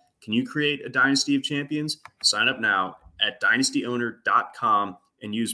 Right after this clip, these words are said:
promo code roto five, that's R O T O five, to receive five dollars off any new team. Again, that's R O T O five. Check them out over at Dynasty Owner. And then we got a message from our friends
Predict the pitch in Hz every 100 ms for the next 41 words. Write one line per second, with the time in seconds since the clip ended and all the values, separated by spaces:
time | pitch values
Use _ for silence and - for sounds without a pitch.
0 | - - 131 139 135 131 120 107 - 101
1 | 120 131 131 131 117 107 95 92 92 -
2 | 123 123 95 104 92 - 139 135 - 107
3 | 107 92 - - 120 101 85 85 _ _
4 | _ _ - 120 107 - 107 92 90 -
5 | - 143 92 87 90 90 90 90 - _
6 | _ 120 113 107 101 - - 98 101 101
7 | 92 - - 95 90 87 90 87 90 -
8 | 101 98 98 95 90 - 110 - 101 98
9 | 95 _ _ - 107 95 87 82 - -
10 | 98 - 98 95 95 95 92 92 87 101
11 | 104 101 110 104 98 98 98 101 101 104
12 | 101 101 - 104 95 95 117 110 104 -